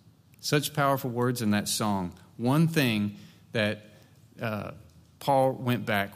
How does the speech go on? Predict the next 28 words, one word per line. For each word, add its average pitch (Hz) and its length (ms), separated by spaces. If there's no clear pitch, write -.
was 107 600
the 95 320
glorification 120 1040
of 98 180
Christ, 82 520
which - 220
is 95 80
the 98 80
next 98 300
bullet 101 300
on 104 160
that 98 180
slide 104 460
there, 117 260
uh, 98 140
to 101 160
glorify 120 720
Jesus 117 440
Christ. 95 560
So 147 440
that 160 260
is 170 260
the 147 340
challenge. 143 540
That 131 180
is 131 140
the, 127 120
uh, 107 340